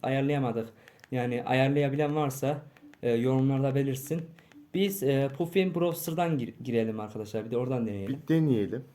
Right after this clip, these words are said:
Speaker 2: Önceden girmiş miydin Google üzerinden?
Speaker 1: Önceden, e,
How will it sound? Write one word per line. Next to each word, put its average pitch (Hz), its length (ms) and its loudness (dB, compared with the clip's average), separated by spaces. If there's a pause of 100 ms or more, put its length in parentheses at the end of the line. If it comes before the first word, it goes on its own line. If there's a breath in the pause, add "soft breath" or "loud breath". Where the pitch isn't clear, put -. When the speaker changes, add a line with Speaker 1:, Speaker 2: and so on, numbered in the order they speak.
(2250 soft breath)
Speaker 2:
Önceden 160 420 6
girmiş 160 360 0
miydin 151 400 2
Google 127 320 2
üzerinden? 120 460 -2 (640 soft breath)
Speaker 1:
Önceden, 165 560 0
e, 123 320 -2